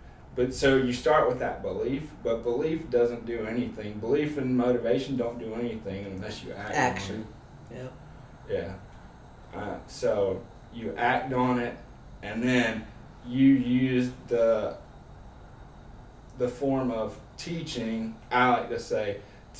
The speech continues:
Speaker 1: to build your team around you. 'Cause no matter who you are,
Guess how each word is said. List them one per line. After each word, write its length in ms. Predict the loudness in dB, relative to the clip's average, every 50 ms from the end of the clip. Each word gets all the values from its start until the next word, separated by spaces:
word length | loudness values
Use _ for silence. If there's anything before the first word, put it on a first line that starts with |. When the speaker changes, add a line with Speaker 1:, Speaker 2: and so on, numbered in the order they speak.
| -8
Speaker 1:
to 380 | -8 -6 -6 -6 -6 -6 -8 -10 -12 -10 0
build 300 | 4 6 6 6 6 4
your 120 | 0 -4 -8
team 420 | -8 -8 -8 -8 -6 -6 -6 -8 -8 -8
around 380 | -6 -6 -6 -6 -6 -8 -10
you. 180 | -12 -14 -16 -16 -16 -18 -18 -20 -20 -20 -20 -20 -20 -20 -20 -20 -20 -20 -20 -18 -20 -20 -20 -20 -20 -18 -6 0
'Cause 480 | 4 6 6 8 8 6 4 2 -2 -12 -16 -18 -18 -18 -20 -20 -20 -10 -2
no 240 | 2 4 4 4 4
matter 460 | 6 6 6 8 8 8 6 4 4 0
who 240 | -2 0 2 2 2
you 320 | 2 2 4 4 6 8
are, 420 | 8 8 8 8 8 6 4 2